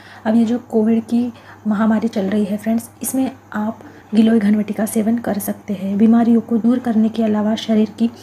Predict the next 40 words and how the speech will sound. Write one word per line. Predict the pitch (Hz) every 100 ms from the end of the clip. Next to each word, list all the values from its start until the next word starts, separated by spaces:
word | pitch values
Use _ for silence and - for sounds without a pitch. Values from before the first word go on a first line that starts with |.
| - -
रोग | 214 262
प्रतिरोधक | 240 226 214 202
क्षमता | 214 226 208 214
बढ़ाने | 208 208 208 196
में | 208 262 - - -
गिलोय | 208 233 240
घनवटी | 202 208 208 233
बहुत | 202 196 208
ही | 247
फ़ायदेमंद | - 196 185 202 196
होती | 196 196 208
है। | 208 202 - - - 233
इसके | 247
निय-, | 220 220 208 214
नियमित, | 220 226 285 - -
अ, | 220 196 196
सेवन | 202 196 202
से | 202
शरीर | 226 214 208
की | 208
इम्यूनिटी | 208 208 208 220
power | 220 202 196 185 - 220
तो |
बढ़ती | 196 202 202 233
है, | 226 226
जिससे | 220 - 220
सर्दी, | 226 214 185 208
जुकाम | 190 214 226 220
समेत | 208 214 220 -
कई | 240
तरह | 254 233 214
की | 220 220
संक्रामक | 220 208 202 208 196
बीमारियां | 202 202 208 208
जो | 202
है, | 208 311 - - - - 226
इससे | 208 -
बचाव | 226 214 196 196
होता | 190 -
है। | 180 196 - -